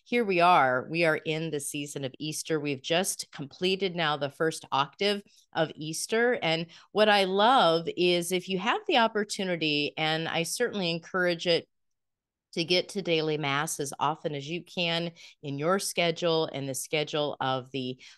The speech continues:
local Catholic churches in your area, that during that octave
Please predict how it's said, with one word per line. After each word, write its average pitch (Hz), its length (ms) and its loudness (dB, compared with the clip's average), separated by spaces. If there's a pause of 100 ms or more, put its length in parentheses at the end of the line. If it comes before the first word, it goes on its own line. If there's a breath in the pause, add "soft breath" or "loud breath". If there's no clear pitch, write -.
local 165 300 0
Catholic 151 400 -2
churches 165 540 -2
in 139 200 -4
your 185 300 0
area, 160 560 2 (540 loud breath)
that 156 280 0
during 262 380 0
that 165 260 0
octave 143 800 -4